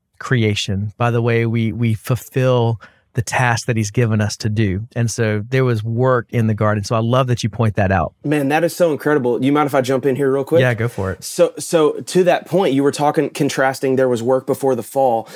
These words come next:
Speaker 2: but then if you remember the word that was spoken over Adam after they ate of the fruit and they were about to get kicked out of the garden,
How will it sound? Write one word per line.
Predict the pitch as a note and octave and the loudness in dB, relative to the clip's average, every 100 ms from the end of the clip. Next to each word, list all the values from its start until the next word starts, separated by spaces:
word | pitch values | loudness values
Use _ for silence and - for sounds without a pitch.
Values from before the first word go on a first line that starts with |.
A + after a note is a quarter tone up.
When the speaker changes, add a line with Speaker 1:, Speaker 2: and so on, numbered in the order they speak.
| - | -8
Speaker 2:
but | - C3 | -2 2
then | D#3+ | 2
if | D#3+ | 2
you | E3 | 0
remember | D3 B2 C3+ D3+ C3 - | 0 0 0 2 2 0
the | A#2+ | -2
word | B2 C3 C3 | 2 2 2
that | A#2 | 0
was | A#2+ | -2
spoken | - C3+ B2 B2 | -2 -2 0 -2
over | A#2+ A#2+ - | -2 -4 -2
Adam | A#2+ C3 A#2 G#2+ | 0 0 0 -4
after | A2+ A#2 - B2 | -4 -4 0 2
they | B2 A#2+ | 2 0
ate | A2+ B2 | 0 0
of | B2 | 2
the | A2 | -2
fruit | - B2 A#2 | -2 -2 0
and | A#2 | 0
they | A#2+ | 0
were | A#2 | 0
about | A2+ A#2 | 0 -2
to | A2+ | 0
get | A#2 | -2
kicked | - A#2 A#2+ | -2 -2 -2
out | A2 | -2
of | |
the | G2 | -4
garden, | G2+ A#2+ C3+ A2 | -4 0 0 -2